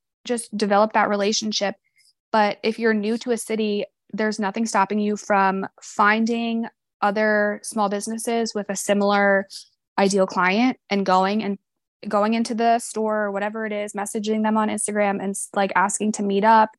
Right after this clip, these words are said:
and chit chat, because if you're both seeking out the same client, I'm sure, you know, you could help each other. Local, like, children's boutiques are a good one,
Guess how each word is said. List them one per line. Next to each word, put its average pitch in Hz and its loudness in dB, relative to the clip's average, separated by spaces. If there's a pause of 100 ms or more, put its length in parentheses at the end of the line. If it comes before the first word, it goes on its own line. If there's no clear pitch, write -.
and 208 -4
chit 226 0
chat, 214 2
because 214 -6 (120)
if 214 -6
you're 220 2
both 214 0
seeking 220 -4
out 202 0
the 202 -10
same 196 -4
client, 220 2 (200)
I'm 196 0
sure, 196 0
you 196 -6
know, 180 -6 (120)
you 196 -2
could 202 -4
help 208 2
each 202 2
other. 202 4 (380)
Local, 202 4 (200)
like, 190 -2 (360)
children's 240 6
boutiques 233 2
are 220 4
a 208 0
good 220 0
one, 208 2